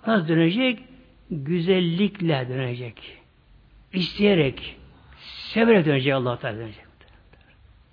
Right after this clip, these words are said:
Bir kimse evet namaz kılıyor. O anda yüzünü Mevla'ya dönüyor kul. Ama eğer namaza isteksiz geliyorsa, namaz kendisini sıkıyorsa,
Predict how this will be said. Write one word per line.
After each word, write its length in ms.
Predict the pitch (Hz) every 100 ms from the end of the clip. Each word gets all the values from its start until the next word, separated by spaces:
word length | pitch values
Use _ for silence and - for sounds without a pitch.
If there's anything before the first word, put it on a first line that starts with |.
| _ _ _ _ _ _ _ - - _ _ _ -
Bir 180 | 269
kimse 360 | 247 240 208 254
evet 340 | 214 185 170
namaz 440 | 175 190 226 196 -
kılıyor. 420 | - 190 190 123 104 - - _ _ _ _ _ _ _ _ _
O 60 | 180
anda 280 | 190 185 175
yüzünü 340 | 170 151 180
Mevla'ya 460 | 175 156 156 208 196
dönüyor 340 | 208 170 117
kul. 100 | - - - _ _ _ _ _ _ _ _ -
Ama 500 | 214 240 233 214 - - _ _ _ _
eğer 320 | 196 214 220
namaza 600 | 202 196 202 208 208 214 208 -
isteksiz 760 | 202 175 - 208 170 226 175
geliyorsa, 760 | 156 170 190 196 160 - 147 160 180 _ _ _ _ _ _ _ _ _ _ -
namaz 440 | 165 190 233 196
kendisini 580 | - 202 196 165 190 170
sıkıyorsa, 960 | - - 180 214 147 131 175 185 208